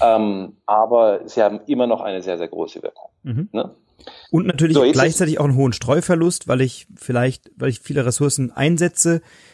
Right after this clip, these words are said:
Speaker 2: nicht immer die Qualität mitbestimmen oder mitsteuern kann und dann auch einen gewissen Streuverlust habe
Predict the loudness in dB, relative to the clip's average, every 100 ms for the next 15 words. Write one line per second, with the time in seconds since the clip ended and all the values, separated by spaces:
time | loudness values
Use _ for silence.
0 | _ 0 2 2 0 2 4 4 2 -6
1 | -4 -2 0 0 0 0 -4 -4 -8 -2
2 | 0 0 2 2 0 -2 0 2 2 0
3 | 0 0 -4 -16 -20 _ _ 0 2 2
4 | 0 -2 -2 -2 -6 -2 0 2 0 0
5 | -2 -2 -2 -2